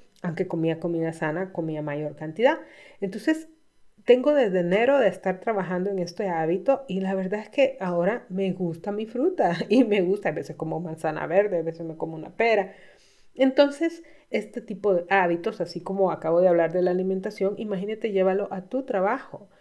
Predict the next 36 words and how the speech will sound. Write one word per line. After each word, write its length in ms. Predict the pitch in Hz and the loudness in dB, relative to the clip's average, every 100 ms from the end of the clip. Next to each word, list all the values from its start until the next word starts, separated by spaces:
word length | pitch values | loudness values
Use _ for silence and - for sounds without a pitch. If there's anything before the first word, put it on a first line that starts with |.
| - - - | -20 -16 -6
He 120 | 185 | -4
tenido 320 | 214 208 208 | -2 -2 -2
clientes 300 | 208 190 190 | -2 -4 -6
que 100 | - | -6
me 80 | 190 | -6
dicen, 240 | 180 208 | -4 -2
"Yo 120 | 190 202 | 0 0
necesito 520 | 214 214 - 185 226 | -4 -12 -14 -8 -6
reunirme 480 | 214 175 214 294 - | -4 -4 -2 -2 -2
con 160 | 190 | -2
mi 80 | 170 | -2
gente, 280 | 175 180 196 | -2 -2 0
pero 200 | 185 175 | 0 0
nunca 260 | 170 175 | -2 0
hago 140 | 190 180 | 2 2
el 80 | 180 | 2
tiempo". 420 | 262 254 - - | 0 0 -4 -6
No, 180 | 247 302 | -4 -4
señor, 500 | 311 285 285 320 202 | -2 -4 -2 0 0
es 100 | 170 | 0
que 120 | 240 | -2
no 100 | 226 | -6
tienes 220 | 226 247 233 | -4 -4 -4
el 100 | 233 | -2
hábito. 380 | 240 170 - | -2 0 -2
<laughs> 220 | 170 - 262 | -4 6 8
O 80 | |
sea, 260 | - 233 170 | 10 10 8
ya 160 | 196 196 | 4 2
hiciste 380 | 202 196 - | 0 -6 -2
el 100 | 196 | -2
hábito 280 | 180 190 202 | 0 0 2
de 80 | 180 | 0
hacer 240 | 170 170 175 | 0 -2 -2
otras 300 | 208 214 - | -2 -4 -2
cosas. 460 | 269 320 - - | -2 -2 -4 -12